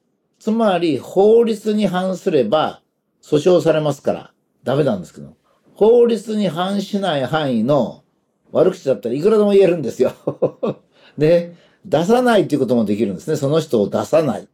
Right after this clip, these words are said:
それから、この前、あの、政党討論会を聞いてましたらね、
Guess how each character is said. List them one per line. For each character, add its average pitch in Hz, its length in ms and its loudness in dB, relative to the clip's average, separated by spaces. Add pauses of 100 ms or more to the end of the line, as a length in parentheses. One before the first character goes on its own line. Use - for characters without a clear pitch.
(480)
そ - 120 -6
れ 151 80 -2
か 156 100 4
ら、 139 300 2 (360)
こ 170 80 -14
の 202 80 -2
前、 220 280 4
あ 147 100 2
の、 117 720 -2
政 196 380 -2
党 185 760 2
討 165 200 4
論 170 200 0
会 120 160 0
を 101 60 -6
聞 127 120 -4
い - 20 -6
て 131 80 -2
ま 123 100 -2
し - 80 -14
た - 80 -8
ら 95 100 -8
ね、 196 320 -2